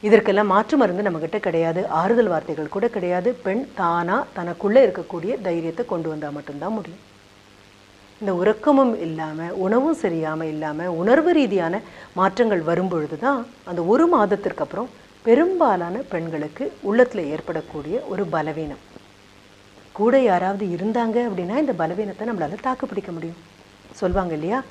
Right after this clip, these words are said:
தாங்க ஆளு, ஆள் இருந்தா தளர்ச்சி அதிகம்னு நம்ம சொல்லுவோம். பக்கத்துல அம்மா, அப்பா, அத்தை எல்லாம் வந்து ஆளுக்கு ஒருத்தர் குழந்தையை தூக்கிட்டாங்க அப்படின்னா கொஞ்ச நேரம் ஓய்வு எடுக்கிறதுங்கிறது முடியும். ஆனா எல்லா இடத்துலயும் அப்படி எல்லாரும் இருப்பாங்கன்னு சொல்ல முடியாது.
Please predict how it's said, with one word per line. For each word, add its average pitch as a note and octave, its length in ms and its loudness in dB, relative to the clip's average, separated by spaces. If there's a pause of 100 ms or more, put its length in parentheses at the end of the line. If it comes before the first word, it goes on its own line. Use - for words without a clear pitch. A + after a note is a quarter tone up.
(220)
தாங்க G3+ 340 4
ஆளு, F3 260 2
ஆள் F3+ 240 6
இருந்தா F#3 340 0
தளர்ச்சி G#3+ 440 4
அதிகம்னு E3 380 -2
நம்ம F#3+ 120 -6
சொல்லுவோம். D3+ 360 -10 (500)
பக்கத்துல F#3+ 280 2
அம்மா, E3 440 0
அப்பா, F3+ 360 0
அத்தை F3+ 320 0
எல்லாம் E3 280 -2
வந்து F3 180 0
ஆளுக்கு C#4 360 8
ஒருத்தர் G#3+ 280 0
குழந்தையை F3+ 280 2
தூக்கிட்டாங்க D#3 500 -6
அப்படின்னா D#3 280 -6 (280)
கொஞ்ச F#4+ 260 6
நேரம் G#3+ 240 2
ஓய்வு F3+ 240 2
எடுக்கிறதுங்கிறது E3 540 -6
முடியும். D#3+ 240 -12 (400)
ஆனா B3+ 140 0
எல்லா G#3 380 2
இடத்துலயும் A3 420 0
அப்படி F3 180 -4
எல்லாரும் F3+ 400 -2
இருப்பாங்கன்னு G3+ 560 -4
சொல்ல G3+ 180 0
முடியாது. F3+ 300 -4